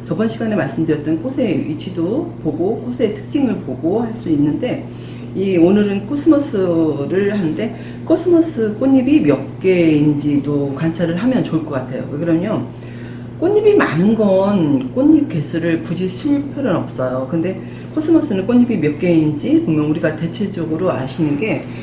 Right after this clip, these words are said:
여덟 개, 일곱 개 생각을 하시거든요. 근데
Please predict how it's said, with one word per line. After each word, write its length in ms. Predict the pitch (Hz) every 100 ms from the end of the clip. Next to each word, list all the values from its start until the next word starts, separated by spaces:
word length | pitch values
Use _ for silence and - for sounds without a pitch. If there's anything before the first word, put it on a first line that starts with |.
| - -
여덟 360 | 139 208 220 -
개, 120 | 165
일곱 540 | 120 110 170 190 208
개 160 | - 143
생각을 320 | 240 240 214
하시거든요. 560 | 208 - 165 147 240 -
근데 260 | - 156